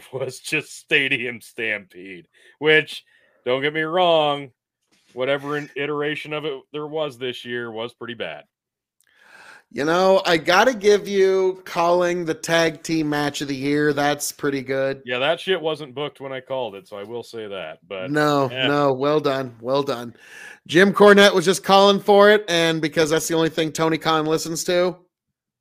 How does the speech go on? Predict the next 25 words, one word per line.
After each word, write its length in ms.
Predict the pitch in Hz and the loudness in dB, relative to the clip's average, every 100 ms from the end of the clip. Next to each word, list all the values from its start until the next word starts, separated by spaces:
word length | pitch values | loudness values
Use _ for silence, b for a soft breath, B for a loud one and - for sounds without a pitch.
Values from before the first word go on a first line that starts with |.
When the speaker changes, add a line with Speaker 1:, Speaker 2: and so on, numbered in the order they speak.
| _ - | _ -16
Speaker 1:
Hmm. 140 | - | -2
Speaker 2:
um, 720 | 147 147 147 147 147 143 143 | 0 2 2 0 -2 -4 -6
it 140 | 120 139 | -6 -4
happened. 380 | 139 117 - 85 | -4 -4 -10 -18
Speaker 1:
Thankfully. 140 | 80 - _ _ b b b b | -18 -20 _ _ b b b b
Speaker 2:
So 220 | - - 170 170 165 | -6 2 6 6 6
Speaker 1:
That 40 | 170 | 4
being 200 | 185 147 | 2 -2
said, 320 | - 151 117 | -6 -4 -4
though, 380 | 101 92 90 92 110 | -6 -8 -8 -10 -8
um, 500 | 110 107 104 98 90 _ _ _ _ _ _ _ _ _ - | -4 -2 -4 -8 -20 _ _ _ _ _ _ _ _ _ -14
I'm 240 | 117 170 | -12 -10
gonna 160 | 202 151 | -8 -8
get 160 | 123 | -8
signing 360 | - 123 120 104 | -8 -8 -8 -6
off 300 | 110 113 - | -4 -4 -8
here, 240 | - 92 87 | -16 -16 -16
folks. 500 | - 90 87 - - 92 | -16 -14 -14 -18 -20 -14
Um, 260 | 90 87 | -12 -6
Speaker 2:
Well, 420 | 175 208 254 285 - - | 0 2 2 -2 -8 -10
T? 180 | 190 254 311 | -4 -2 -2
Speaker 1:
I'm 120 | 185 | -2
gonna 100 | 185 | -4
let 280 | 160 160 - | -4 -6 -10
you 460 | 135 147 127 110 | -16 -12 -12 -12